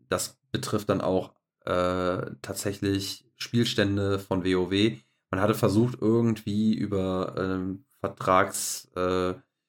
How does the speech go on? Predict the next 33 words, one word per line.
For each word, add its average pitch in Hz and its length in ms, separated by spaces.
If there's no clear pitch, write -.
ja, 90 300
neue 98 340
Verträge 101 480
beziehungsweise 98 760
ein 95 120
paar 95 480
Nuancen 98 960
da 95 420
Möglichkeiten 98 600
zu - 120
finden, 104 280
dass 95 160
sie 95 100
zumindest 101 400
ihre 90 300
Safe 104 280
Games 92 220
irgendwie, 87 680
ich - 720
sag 92 100
mal, 87 320
zwischenspeichern 95 680
können, 101 300
dass 104 160
die 98 80
nicht 95 180
komplett 92 240
verloren 98 460
gehen. 98 320
Das 90 160
ist 98 60
allerdings 95 340
gescheitert. 95 560